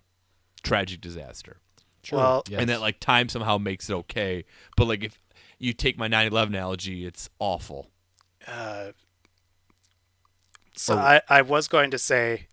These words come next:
Speaker 2: uh, well, think about what's the number one movie if you adjust for inflation?
Speaker 1: Gone with the Wind, right?
Speaker 2: Yeah. So we, we kinda like to romanticize tragedy once we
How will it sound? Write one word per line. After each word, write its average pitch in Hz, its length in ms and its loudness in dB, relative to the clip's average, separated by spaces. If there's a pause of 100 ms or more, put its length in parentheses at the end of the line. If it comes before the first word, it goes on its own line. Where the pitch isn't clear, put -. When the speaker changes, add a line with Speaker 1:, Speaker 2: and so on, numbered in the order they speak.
Speaker 2:
uh, 113 380 2 (100)
well, 123 220 0
think 139 220 -6
about 123 300 2
what's 117 360 -2
the 117 460 -6 (140)
number 117 320 -6
one 113 260 -2
movie 113 320 -8
if - 180 -10
you 110 260 -12 (240)
adjust 113 460 -6
for 113 140 -8
inflation? 101 580 -10 (1120)
Speaker 1:
Gone 92 220 -2
with 82 80 -12
the 90 80 -12
Wind, 82 240 -10
right? 78 240 -10
Speaker 2:
Yeah. 107 240 -6 (320)
So 113 520 -2
we, 131 300 -8
we 135 160 -6
kinda 185 260 0
like 151 360 2
to 139 240 -4
romanticize 120 1040 0 (120)
tragedy 113 640 -2
once 107 400 -6
we 107 220 -10